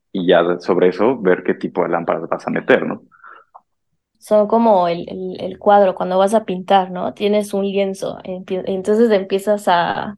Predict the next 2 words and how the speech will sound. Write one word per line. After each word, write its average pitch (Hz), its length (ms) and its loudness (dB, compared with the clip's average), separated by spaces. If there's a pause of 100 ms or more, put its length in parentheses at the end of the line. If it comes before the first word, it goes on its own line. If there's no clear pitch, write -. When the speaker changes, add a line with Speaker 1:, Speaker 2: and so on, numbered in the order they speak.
Speaker 2:
<laughs> - 460 -2 (1400)
a 180 520 0